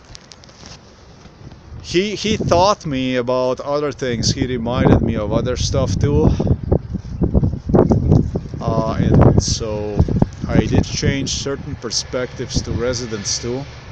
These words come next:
because of him, because of what he reminded me. It's quite okay. It's totally different story. But when it comes to Valerio, he's got some really, really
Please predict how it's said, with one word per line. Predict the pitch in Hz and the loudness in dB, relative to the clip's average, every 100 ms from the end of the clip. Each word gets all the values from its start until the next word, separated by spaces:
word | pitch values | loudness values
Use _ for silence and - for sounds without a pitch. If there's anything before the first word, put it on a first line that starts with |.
| - | -4
because | - - - | 2 2 2
of | - - | -2 -2
him, | 113 131 - - - - - - - | -4 -2 2 2 2 2 0 0 -4
because | 113 123 113 | -6 -4 -4
of | 120 | -4
what | 117 117 | -2 -2
he | - 135 | 2 4
reminded | 110 107 107 117 120 123 | 4 2 -4 -4 -6 -8
me. | 127 135 147 - - - - - - - - - - - - - - - - - - - - - - - - - - - - - - - - - | -8 -8 -10 -10 -10 -10 -12 -18 -18 -14 -12 -12 -4 0 0 2 6 6 6 2 -4 -8 -16 -20 -20 -20 -20 -20 -20 -20 -16 -14 -14 -16 -18 -12
It's | 117 113 113 117 117 117 113 - | -8 -6 -4 -2 0 -2 -4 -8
quite | - 135 151 156 | -4 -2 -2 -4
okay. | 139 135 135 143 - - - - - - - | -4 -2 -2 -2 -8 -20 -20 -10 -4 -4 -6
It's | - 110 113 - - | -6 -4 -2 -4 -4
totally | - 196 208 202 147 | 0 0 2 0 0
different | 147 143 147 135 | -2 -2 -4 -6
story. | - 135 113 104 98 92 - - - - 113 | -6 -4 -2 -2 -4 -10 -20 -20 -20 -20 -6
But | 120 120 110 | -2 -2 -4
when | 123 | -6
it | 120 113 | -6 -6
comes | 131 135 - | -6 -6 -6
to | 147 | -6
Valerio, | 117 113 113 117 113 101 98 | -4 -2 0 0 -2 -2 -6
he's | 113 123 107 | -6 -8 -8
got | 110 110 | -6 -6
some | - 107 101 101 107 | -6 -10 -12 -10 -6
really, | 127 131 123 117 113 | -4 -2 -2 -4 -6
really | 107 110 110 107 104 | -6 -6 -6 -8 -12